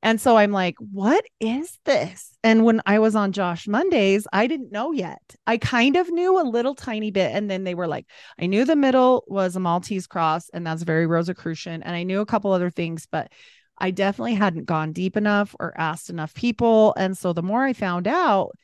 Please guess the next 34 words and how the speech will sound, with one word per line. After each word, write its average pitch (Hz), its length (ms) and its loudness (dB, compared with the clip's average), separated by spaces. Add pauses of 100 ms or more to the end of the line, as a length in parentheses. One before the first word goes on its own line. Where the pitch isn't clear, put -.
(280)
these 415 180 0 (120)
are 381 60 -2
sigil 269 580 -4
magic. 190 760 -2
Like, 190 400 -2
this 202 280 -4
is 403 120 -2
calling 214 460 -4
down 175 280 -4
for 208 140 -4
specific - 680 -2
angels. 175 400 0
And 180 200 -6
there's 175 220 -4
one, 196 520 -2
I 196 160 -2
don't 233 100 -6
know 202 120 -4
if 185 120 -8
you 196 80 -4
put - 160 -4
that 143 160 0
one 170 100 -4
in 175 120 -4
here 170 180 -2
with 165 220 -6
the 165 100 -2
red, 156 340 0
and 175 140 0
it - 80 -6
has 175 200 -2
all 160 160 0
the 185 120 -2
explanations, 175 960 -4